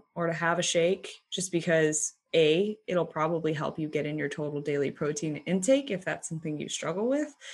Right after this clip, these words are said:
And B, it is good, I, to an extent, you know, it's kind of along the line of thought of if the anabolic window does exist, or,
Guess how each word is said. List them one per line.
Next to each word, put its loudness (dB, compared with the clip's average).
And 4
B, 2
it 8
is 8
good, 6
I, 2
to 6
an 6
extent, 2
you 0
know, -2
it's -2
kind 0
of -2
along 0
the -2
line 2
of -6
thought 0
of 0
if 6
the 4
anabolic 2
window 0
does 6
exist, 0
or, 0